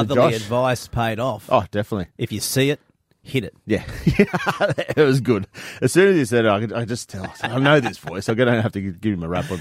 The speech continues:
Speaker 1: the"
Speaker 2: I've been using that advice across the weekend. It really worked out.
Speaker 1: <laughs> Yeah.
Speaker 2: If you see it, hit it.
Speaker 1: Uh, and that's what unfortunately happened to Alex Volkanovski yesterday.
Speaker 2: Well, there you go.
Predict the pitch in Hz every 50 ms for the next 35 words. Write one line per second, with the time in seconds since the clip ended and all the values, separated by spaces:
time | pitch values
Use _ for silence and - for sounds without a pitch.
0 | 85 82 180 226 202 294 277 220 214 208 170 147 156 160 143 139 123 135 143 143
1 | 139 - 135 - 151 139 - 143 131 127 147 180 175 - 131 107 160 160 147 160
2 | 202 254 269 262 214 185 165 156 139 - 170 175 170 120 - - - - - -
3 | - 147 - - 135 113 - - - 208 240 262 277 262 - - _ _ _ _
4 | - - 202 185 123 101 - - 110 107 107 104 107 107 104 104 104 101 101 101
5 | 107 113 - - 107 95 95 95 95 - - 104 98 - - 95 90 95 76 92
6 | 90 92 87 85 76 - _ - 92 98 92 87 - 95 95 90 - 90 82 87
7 | 95 - - 87 82 80 95 - - 87 90 85 - _ _ _ _ _ _ _
8 | _ _ _ _ - _ - 120 123 123 123 131 127 110 117 110 120